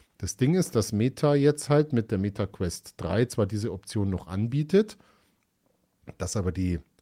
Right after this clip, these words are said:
Spiele, die dafür entwickelt werden, eigentlich nur noch für die Meta Quest drei entwickelt werden.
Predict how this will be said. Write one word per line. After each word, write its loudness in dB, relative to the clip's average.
Spiele, 4
die 2
dafür 0
entwickelt -2
werden, 2
eigentlich 0
nur 6
noch 2
für 2
die 0
Meta 0
Quest -4
drei 0
entwickelt 0
werden. -8